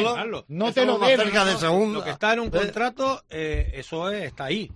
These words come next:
Speaker 1: Sí, pero
Speaker 2: Por
Speaker 1: también,
Speaker 2: algo, ¿no?
Speaker 1: pero también moralmente,
Speaker 2: Algo.
Speaker 1: no es que te deban ese dinero, que tú hayas dado ese dinero,
Speaker 2: Pero
Speaker 1: te lo tienen que devolver, que hasta ahí puedo llegar.
Speaker 2: Pero es que
Speaker 1: No,
Speaker 2: volvemos
Speaker 1: tú
Speaker 2: otra vez
Speaker 1: pides
Speaker 2: al mismo
Speaker 1: una
Speaker 2: debate
Speaker 1: prima,
Speaker 2: de la otra vez.
Speaker 1: una prima.
Speaker 2: De la otra vez, que él ha
Speaker 1: Es que ya
Speaker 2: vendido,
Speaker 1: es.
Speaker 2: que le haría falta el dinero,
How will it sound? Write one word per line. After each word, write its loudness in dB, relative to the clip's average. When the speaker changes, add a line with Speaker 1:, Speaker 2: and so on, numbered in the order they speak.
Speaker 1:
Sí, 0
pero 6
Speaker 2:
Por 6
Speaker 1:
también, 4
Speaker 2:
algo, 2
¿no? -4
Speaker 1:
pero 4
también 4
moralmente, 4
Speaker 2:
Algo. -16
Speaker 1:
no 4
es 2
que 4
te 6
deban 2
ese -2
dinero, 0
que 4
tú 4
hayas 4
dado 6
ese 0
dinero, 2
Speaker 2:
Pero 2
Speaker 1:
te 0
lo 2
tienen -2
que 6
devolver, 2
que -2
hasta 0
ahí 4
puedo 4
llegar. 2
Speaker 2:
Pero -10
es -10
que -6
Speaker 1:
No, -2
Speaker 2:
volvemos 8
Speaker 1:
tú 2
Speaker 2:
otra 6
vez 4
Speaker 1:
pides 6
Speaker 2:
al 6
mismo 4
Speaker 1:
una 6
Speaker 2:
debate 2
Speaker 1:
prima, 0
Speaker 2:
de 2
la 4
otra -2
vez. 0
Speaker 1:
una 6
prima. 4
Speaker 2:
De 0
la 2
otra 0
vez, 0
que 0
él 6
ha 8
Speaker 1:
Es 4
que 4
ya 8
Speaker 2:
vendido, 2
Speaker 1:
es. -12
Speaker 2:
que 0
le 4
haría 4
falta 0
el 0
dinero, 0